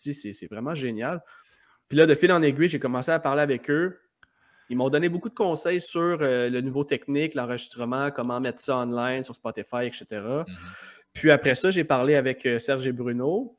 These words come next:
Speaker 1: Puis là, je parlais beaucoup avec Bruno. Puis là, il me dit, euh, « Hey, ça te tente, tu pourrais venir faire un épisode. »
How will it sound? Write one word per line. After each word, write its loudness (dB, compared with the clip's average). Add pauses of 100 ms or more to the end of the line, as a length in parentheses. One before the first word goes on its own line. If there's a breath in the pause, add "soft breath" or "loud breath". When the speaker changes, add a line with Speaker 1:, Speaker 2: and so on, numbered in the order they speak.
(120)
Speaker 1:
Puis -8
là, 4
je -4
parlais -2
beaucoup -4
avec 0
Bruno. -2
Puis -6
là, 8
il 4
me -2
dit, -2
euh, « -2
Hey, 0
ça -6
te -10
tente, -2
tu -20
pourrais -8
venir -6
faire -2
un -6
épisode. » -6